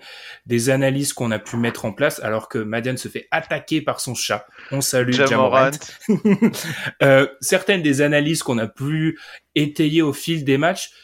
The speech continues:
Speaker 1: commencent à être contredites ou en, en tout cas atténuées.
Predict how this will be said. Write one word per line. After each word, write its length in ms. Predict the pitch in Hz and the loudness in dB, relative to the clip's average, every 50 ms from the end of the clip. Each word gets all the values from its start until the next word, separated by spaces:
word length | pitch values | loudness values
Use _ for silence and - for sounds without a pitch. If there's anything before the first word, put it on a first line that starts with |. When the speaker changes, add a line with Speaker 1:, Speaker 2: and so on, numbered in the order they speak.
| _ _ _ _ _ | _ _ _ _ _
Speaker 1:
commencent 440 | - 185 180 185 196 214 190 - - | 0 0 0 2 2 -2 -2 -2 -2
à 60 | 143 | -2
être 140 | 123 - - | -4 -6 -6
contredites 680 | - 180 175 170 - - 170 156 147 170 196 190 - 139 | -2 -2 -2 -2 0 0 0 0 0 -2 -6 -6 -4 -4
ou 60 | 131 | -2
en, 340 | 123 123 127 127 - - _ _ | -2 -2 -4 -6 -8 -12 _ _
en 220 | - - - 147 135 | -16 -12 -10 -10 -10
tout 160 | - 143 135 | -12 -10 -4
cas 180 | - 208 190 | -2 0 0
atténuées. 500 | 170 156 - - 156 147 127 104 92 - | 0 0 0 0 0 0 0 -2 -4 -6